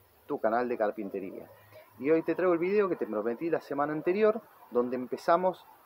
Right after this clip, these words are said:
eh, con este tema de la unión y pegado de tablas. En el video anterior te mostré mediante un tip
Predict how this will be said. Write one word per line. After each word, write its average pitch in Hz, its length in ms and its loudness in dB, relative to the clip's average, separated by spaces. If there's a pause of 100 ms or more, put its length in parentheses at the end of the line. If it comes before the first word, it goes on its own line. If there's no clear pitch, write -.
(100)
eh, 110 420 0
con 120 160 0
este 123 220 -4
tema 147 300 0
de 123 100 2
la 110 120 4
unión 147 600 -2
y 107 140 -10
pegado 110 400 4
de 147 80 2
tablas. 185 440 0 (300)
En 90 80 -8
el 92 140 -6
video 123 200 2
anterior 165 380 0
te 143 120 -4
mostré 120 360 -4
mediante 101 460 -4
un 110 140 -6
tip 147 200 -8